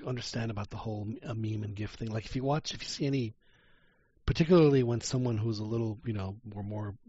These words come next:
famous posts something, and then the responses are always just pictures. And it's, like, pictures of just some, you know, just some random chick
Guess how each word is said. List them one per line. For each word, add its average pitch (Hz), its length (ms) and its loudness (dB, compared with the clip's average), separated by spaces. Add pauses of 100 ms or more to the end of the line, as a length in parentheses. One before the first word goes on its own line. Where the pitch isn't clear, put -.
famous 104 540 -6
posts - 320 -4
something, 92 320 -10 (920)
and 127 120 2
then 127 80 4
the 127 80 4
responses 123 580 0
are 110 100 -2
always 107 260 -4
just - 240 -14
pictures. - 680 -6 (340)
And 120 160 0
it's, - 140 -4
like, - 100 -4
pictures - 280 -4
of 107 120 -4
just 120 160 -6
some, 110 260 -4
you 120 100 -2
know, 110 80 -4
just 117 160 -8
some 104 180 -4
random 110 640 -4 (460)
chick - 260 -2